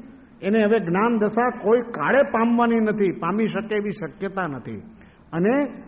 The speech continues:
સાધન દશાને કાંઈ, એની પાસે સાધન દશા તો છે જ નહીં, કેમ કે એને તો વ્યવહાર માનીને બધું જ વોસરાવી દીધું છે. જ્ઞાનીની અનંત આજ્ઞાઓને વોસરાવી નાખી દીધી છે કે એક કંઈ કામની નથી. આ બધાય વ્યવહાર છે,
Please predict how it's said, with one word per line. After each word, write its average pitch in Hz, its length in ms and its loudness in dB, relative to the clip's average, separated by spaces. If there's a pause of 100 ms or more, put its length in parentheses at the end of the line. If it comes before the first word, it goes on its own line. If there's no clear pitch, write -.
સાધન 170 600 0
દશાને 254 520 2
કાંઈ, 320 300 0
એની 233 220 0
પાસે 247 180 -2
સાધન 214 400 2
દશા 247 240 2
તો 294 160 2
છે 311 280 2
જ - 20 0
નહીં, - 400 0
કેમ 240 180 2
કે 254 100 0
એને 208 240 2
તો 240 220 0
વ્યવહાર 185 340 4
માનીને 254 400 2
બધું 196 380 2
જ 285 40 -2
વોસરાવી 277 560 4
દીધું 147 300 -2
છે. - 240 -20 (1300)
જ્ઞાનીની 277 600 2
અનંત 349 460 2
આજ્ઞાઓને 320 560 4
વોસરાવી 277 600 2
નાખી 156 260 -4
દીધી 107 140 -10
છે - 180 -18
કે 196 80 2
એક 311 280 2
કંઈ 339 140 4
કામની 277 440 2
નથી. 226 200 2
આ 196 80 2
બધાય 247 380 4
વ્યવહાર 202 400 4
છે, 160 160 -4